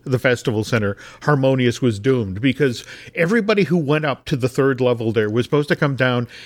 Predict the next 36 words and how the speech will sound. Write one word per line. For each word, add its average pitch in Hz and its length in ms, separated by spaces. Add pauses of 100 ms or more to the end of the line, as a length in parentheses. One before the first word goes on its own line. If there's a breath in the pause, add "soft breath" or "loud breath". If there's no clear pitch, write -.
and 160 140
evangelize 131 800
to 131 120
friends 123 300
and 117 120
family 120 340
about, 110 280
"Oh 151 140
my 131 140
God, 113 280
that 110 140
show 139 140
was 117 140
so 170 140
spectacular 139 680
from 147 440
where 151 340 (120)
I 170 240
was 143 280
standing," 147 680 (400 loud breath)
you 208 120
know, 139 200
and 160 200
that 143 220
you 160 240
need 165 300
to 151 180
buy 151 320
the 143 160
special 151 480
dessert 135 480
package 139 460
to 156 100
get 151 160
up 175 220
there. 98 280